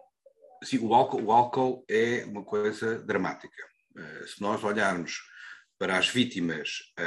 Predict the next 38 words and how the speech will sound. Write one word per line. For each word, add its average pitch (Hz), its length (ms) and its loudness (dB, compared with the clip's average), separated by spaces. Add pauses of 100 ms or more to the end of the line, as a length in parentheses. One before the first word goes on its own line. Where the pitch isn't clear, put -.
(180)
hum, 80 320 -10 (920)
mortais 98 600 2 (280)
com 101 200 2
álcool 90 420 4
no 95 80 -6
sangue, 127 500 2 (640)
eh, 85 340 -2
a 85 60 -4
percentagem 101 720 0
é 98 100 -2
elevadíssima, 90 840 2 (260)
é - 40 -12
elevadíssima. - 640 -14 (960)
E 135 100 2
o 120 60 -4
que 180 120 8
é - 20 8
mais 170 200 6
complicado 123 680 0 (220)
é 101 100 0
que - 120 -8
quando 156 240 6
nós 151 180 4
olhamos 95 500 2 (180)
para 87 440 2
e, 87 60 -4
e 95 280 -2
examinamos 98 760 4
as 87 80 -2
pessoas 120 420 4
que - 180 -4
têm 113 300 4
taxa 139 400 6
de 113 80 2
álcool 85 480 0
acima 107 480 8
do 90 120 -2
permitido, 87 600 0